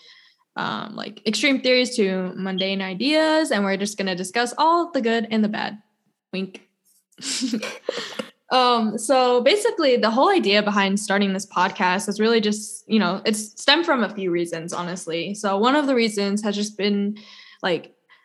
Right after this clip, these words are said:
able for Joe and I to see the way we grow over time, the way we speak, or what our ideas are on certain controversial topics or anything like that. We just kinda wanna see how we grow as a person and have it documented so we can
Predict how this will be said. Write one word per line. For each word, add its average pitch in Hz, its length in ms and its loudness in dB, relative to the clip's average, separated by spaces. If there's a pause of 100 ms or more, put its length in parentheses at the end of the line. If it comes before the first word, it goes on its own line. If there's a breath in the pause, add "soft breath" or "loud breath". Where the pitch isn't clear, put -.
(260 soft breath)
able 220 320 4
for 220 200 2
Joe 208 280 2
and 226 100 4
I 254 220 4
to 240 80 2
see 208 460 0
the 202 120 0
way 190 160 0
we 190 160 0
grow 185 320 0
over 190 180 0
time, 180 520 0
the 202 80 0
way 185 160 0
we 180 100 2
speak, 185 420 -2
or 190 140 -2
what 185 160 -2
our 185 100 0
ideas 180 440 -2
are 214 160 2
on 208 520 0
certain 214 360 2
controversial 202 760 -2
topics 247 500 -2
or 247 60 0
anything 240 340 -2
like 233 180 -4
that. 240 200 2
We 233 80 2
just 233 140 -2
kinda 285 180 2
wanna 226 200 4
see 214 180 0
how 208 140 2
we 196 100 2
grow 190 220 -2
as 190 100 -2
a 180 40 -4
person 233 460 0
and 202 160 2
have 190 160 4
it 180 100 -4
documented 214 640 2
so 196 140 -4
we 180 120 0
can 180 300 -4